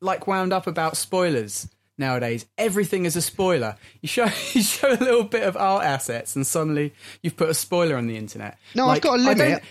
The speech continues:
Speaker 1: I
Speaker 2: I've got a
Speaker 1: don't think
Speaker 2: threshold,
Speaker 1: unless a,
Speaker 2: basically.
Speaker 1: a, a video shows, like, a major plot twist or a major reveal or something that's actually gonna make you, your jaw drop in the game, I don't think it's a spoiler. I really don't.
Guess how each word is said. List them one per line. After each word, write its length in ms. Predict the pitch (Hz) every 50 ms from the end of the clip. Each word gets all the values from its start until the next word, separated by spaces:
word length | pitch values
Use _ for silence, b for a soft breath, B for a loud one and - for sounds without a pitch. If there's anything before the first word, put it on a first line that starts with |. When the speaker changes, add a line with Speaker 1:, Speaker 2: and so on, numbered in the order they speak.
| B -
Speaker 1:
I 40 | 190
Speaker 2:
I've 60 | 208
got 60 | 277
a 60 | 302 302
Speaker 1:
don't 80 | 277 -
think 200 | 240 233 262 -
Speaker 2:
threshold, 140 | 254 -
Speaker 1:
unless 260 | - 247 233 208 - -
a, 40 | 214
Speaker 2:
basically. 340 | 98 - 139 - - 147 175
Speaker 1:
a, 60 | 208
a 40 | 180
video 340 | 220 226 190 202 190 170
shows, 440 | 165 - - - 190 180 170 170 165
like, 140 | 185 160 170
a 60 | 170
major 460 | 165 165 175 175 175 175 165 170 165
plot 420 | - - - - 196 180 180 - -
twist 540 | - - 123 120 120 120 - - - - b b b b b b -
or 200 | 151 147 147 147
a 60 | 147
major 480 | 156 165 170 170 170 165 147 - 156
reveal 420 | 151 151 143 131 147 151 156 143 131
or 60 | 127
something 440 | - - 190 180 180 175 190 175 156
that's 220 | 143 143 - - -
actually 680 | 156 147 - - - - - 147 147 143 135 127 117 - _
gonna 200 | 165 139 135 135
make 260 | 139 143 135 135 -
you, 140 | 139 131 113 107
your 120 | 135 139 135
jaw 260 | 117 143 147 147 147
drop 240 | 123 131 113 - 127
in 60 | 117
the 80 | 120 123
game, 260 | 135 123 113 113 - -
I 60 | - 165
don't 160 | 220 233 214
think 140 | 220 185 143
it's 100 | - -
a 40 | 127
spoiler. 580 | - - - - 143 151 180 156 113 92 101 - -
I 40 | 131
really 440 | 127 135 151 165 160 151 139 127 131
don't. 260 | 143 131 113 107